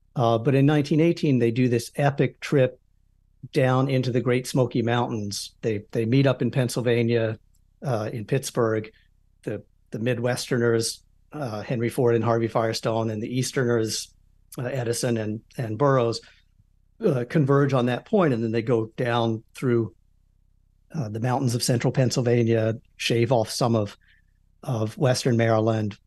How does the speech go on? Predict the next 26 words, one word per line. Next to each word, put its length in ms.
mountains 340
of 120
West 220
Virginia, 640
uh, 240
through 140
southwest 520
Virginia, 400
and 100
then 140
up 280
into 220
the 100
Smoky 360
Mountains 420
of, 240
of 160
Tennessee 400
and 80
North 180
Carolina. 560
But 160
all 240
through 180
that 200
trip 400